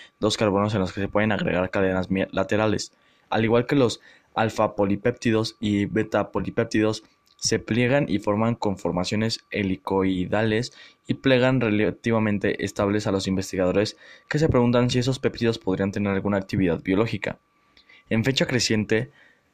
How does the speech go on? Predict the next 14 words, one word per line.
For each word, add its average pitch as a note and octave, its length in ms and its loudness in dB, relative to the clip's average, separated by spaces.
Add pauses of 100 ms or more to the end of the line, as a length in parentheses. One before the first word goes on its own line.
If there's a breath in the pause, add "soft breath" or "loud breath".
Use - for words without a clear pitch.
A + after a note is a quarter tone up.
(180)
se A2 500 2
sintetizó A2+ 600 -2
un B2 460 0
beta G#2+ 680 0
péptido A#2 600 2
en G#2+ 120 0
actividad G#2+ 320 2
biológica G#2+ 480 0
que - 80 -12
se - 100 -6
asemeja G2 400 -2
a G2 280 0
hormona G#2 580 0 (420 loud breath)
somatostina. - 1900 -2